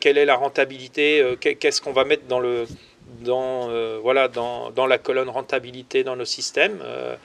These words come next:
est-ce que c'est l'efficience, euh, production de carbone ? Est-ce que c'est l'efficience, euh,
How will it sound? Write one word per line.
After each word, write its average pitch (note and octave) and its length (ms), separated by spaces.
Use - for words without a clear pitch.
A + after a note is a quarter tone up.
est-ce A#2+ 180
que C3+ 80
c'est - 160
l'efficience, C3+ 800
euh, A#2+ 400
production A#2+ 380
de - 80
carbone ? C#3 420
Est-ce B2+ 160
que C3+ 80
c'est B2+ 200
l'efficience, C3+ 840
euh, B2 220